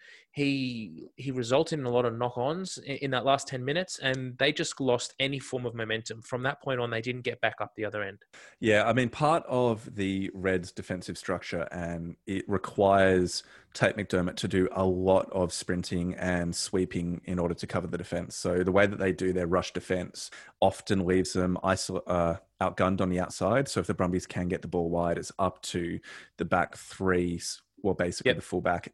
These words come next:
Speaker 2: and,
Speaker 1: Yeah, yeah.
Speaker 2: um,
Speaker 1: The
Speaker 2: and
Speaker 1: wingers.
Speaker 2: McDermott to get over and cover.
Speaker 1: Yep.
Speaker 2: So maybe they're seeing something in regards to his fatigue that we're not, but just from the simple quality difference between those two players,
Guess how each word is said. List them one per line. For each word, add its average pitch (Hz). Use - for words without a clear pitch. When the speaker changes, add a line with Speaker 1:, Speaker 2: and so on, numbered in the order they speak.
Speaker 2:
and, 87
Speaker 1:
Yeah, 120
yeah. 87
Speaker 2:
um, 87
Speaker 1:
The 90
Speaker 2:
and 87
Speaker 1:
wingers. 85
Speaker 2:
McDermott 87
to 107
get 90
over 85
and 85
cover. 107
Speaker 1:
Yep. 113
Speaker 2:
So 131
maybe 123
they're 113
seeing 107
something 101
in 98
regards 95
to -
his 92
fatigue 98
that -
we're 90
not, 95
but 113
just 131
from 156
the 147
simple 113
quality 95
difference 90
between 92
those 90
two -
players, 87